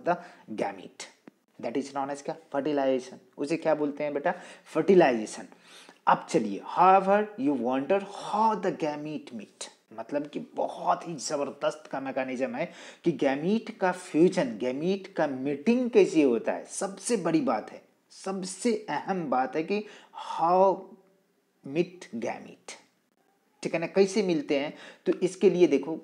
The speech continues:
कंडीशन, मैंने, अ, एक लेक्चर बनाया जो आपका, अ, अ, मतलब कुछ गड़बड़ी से जो है वो अपलोड नहीं हुआ, तो चलिए कोई बात नहीं, मैं फिर से उसको रिकॉर्ड कर रहा हूँ, ठीक है ना।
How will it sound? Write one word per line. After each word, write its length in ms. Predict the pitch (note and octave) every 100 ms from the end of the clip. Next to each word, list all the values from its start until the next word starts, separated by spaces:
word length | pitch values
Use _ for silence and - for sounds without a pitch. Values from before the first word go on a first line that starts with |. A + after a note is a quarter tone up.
| -
कंडीशन, 360 | C3+ C#3 C#3+ E3+
मैंने, 420 | C#3+ C3+ E3 D#3
अ, 240 | C#3 C3+ B2+
एक 260 | C3+ -
लेक्चर 460 | C#3 C3 B2+ - D3
बनाया 380 | C#3 B2 C3 D3+
जो 300 | D3 C#3+ C3
आपका, 520 | B2 A#2+ - B2 A#2
अ, 300 | G2+ A#2+ A2 G2 -
अ, 180 | G2 G2 D#2+ -
मतलब 320 | G2+ A2 A#2+
कुछ 280 | - C#3+ -
गड़बड़ी 340 | B2 A2+ B2+ C#3
से 140 | C#3+
जो 140 | C#3
है 180 | C3+ C#3+
वो 180 | C#3 B2+
अपलोड 440 | A#2 A#2 B2 C#3 C#3
नहीं 180 | D3 D#3
हुआ, 240 | D3+ C#3
तो 120 | A#2
चलिए 260 | A#2 C3+ D3+
कोई 140 | C#3
बात 220 | B2+ A2+ C3
नहीं, 120 | C#3+
मैं 140 | B2+ -
फिर 120 | D#3
से 160 | D#3 D#3
उसको 260 | C#3+ C#3
रिकॉर्ड 340 | B2 A#2+ A#2 A#2
कर 120 | C#3
रहा 180 | G#2+ G#2+
हूँ, 180 | G2+ G#2+ - - - _ -
ठीक 160 | D3
है 60 | C#3
ना। 140 | D#3